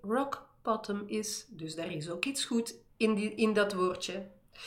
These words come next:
Ik kwam letterlijk op de bodem van de put terecht, maar met vrijheid. Eindelijk kon ik mijzelf weer afduwen. En dat is wat moed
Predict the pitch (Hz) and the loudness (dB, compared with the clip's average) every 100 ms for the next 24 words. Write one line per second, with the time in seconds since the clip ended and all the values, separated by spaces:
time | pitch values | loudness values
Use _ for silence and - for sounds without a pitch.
0 | - - 220 254 233 233 330 - 349 - | -12 -4 8 10 12 12 10 4 0 -2
1 | 190 156 208 262 240 196 160 156 277 285 | -2 4 6 6 4 0 -2 -4 -6 -4
2 | 254 247 - - 143 185 277 330 415 403 | -4 -4 -8 -10 2 10 12 12 12 8
3 | - 208 202 - 156 160 147 175 185 - | 2 0 0 -2 -4 -4 -4 -6 -8 -8
4 | - - - - 311 381 392 392 - - | -8 -8 2 10 12 12 10 8 4 4
5 | 302 311 311 233 196 190 175 180 165 165 | 6 6 6 6 6 6 2 0 -4 -6
6 | - 160 156 165 180 180 - - - _ | -4 -6 -4 -6 -4 -2 -4 -8 -20 _
7 | _ - - - - - 165 147 190 202 | _ -18 -16 -16 -8 -6 -4 2 2 2
8 | - 202 190 165 156 156 - 156 151 170 | -2 0 0 0 -6 -10 -12 -10 -8 -8
9 | 175 175 - | -6 -6 -6